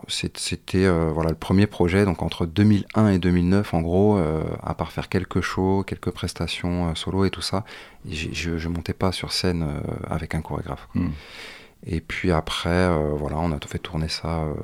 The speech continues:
Speaker 1: pendant deux ans, je crois. Et puis, euh, après, j'ai... j'ai, euh, j'ai participé à d'autres projets, euh, avec des artistes, euh, plus traditionnels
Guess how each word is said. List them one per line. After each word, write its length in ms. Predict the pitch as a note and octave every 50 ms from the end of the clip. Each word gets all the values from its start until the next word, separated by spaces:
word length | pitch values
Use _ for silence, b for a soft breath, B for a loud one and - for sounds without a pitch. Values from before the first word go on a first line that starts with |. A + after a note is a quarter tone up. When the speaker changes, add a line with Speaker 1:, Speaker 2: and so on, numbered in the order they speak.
| D2 -
Speaker 1:
pendant 240 | - E2 D#2 D2 D2+
deux 240 | D2+ - E2 D#2 D#2
ans, 140 | D#2 F2
je 80 | F2+ -
crois. 220 | - - - F#2 G#2 - - - - - - _ _ _ _ _ - - - - _ _ _ _ - - _ - -
Et 160 | - F2+ E2+
puis, 480 | E2+ - - - - - G2 F#2+ G2 G2
euh, 460 | F2+ E2+ F2 E2+ E2+ F2 E2+ E2+ E2 E2+ F2 F2
après, 220 | F2 - - A2+
j'ai... 160 | F#2 - F#2+ -
j'ai, 280 | - - - - F2+ F2
euh, 200 | F2 E2 D#2+ D#2+ D#2+ D#2+ F2 F#2 B B B B B B B B B B B
j'ai 140 | - - -
participé 380 | - - - - - - -
à 80 | A2+ F#2+
d'autres 180 | F2+ G2+ -
projets, 400 | - - - - G#2+ G2 F2 G2+
euh, 320 | G#2 G#2+ A2 A2 G2+ F#2 F2 F2 F2 F2+ F#2 F2+
avec 220 | F2 E2+ F2+ E2+ - -
des 180 | - F#2+ E2 F#2+
artistes, 540 | F2+ - - - - G#2+ G#2 - - -
euh, 260 | F#2+ F2+ E2+ E2+ E2+ D#2+
plus 200 | - - - -
traditionnels 720 | - - A2+ G2 F#2 F#2+ - - G2+ F2 F2+ F#2+ G#2 A2+